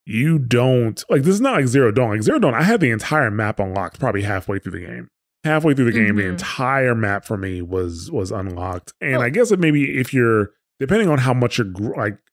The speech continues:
Speaker 1: you know, doing side missions and side activities, like, if you're doing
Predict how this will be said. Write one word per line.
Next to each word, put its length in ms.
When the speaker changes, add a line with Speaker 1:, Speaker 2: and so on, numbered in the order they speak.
Speaker 1:
you 100
know, 240
doing 540
side 360
missions 340
and 120
side 320
activities, 580
like, 100
if 60
you're 80
doing 260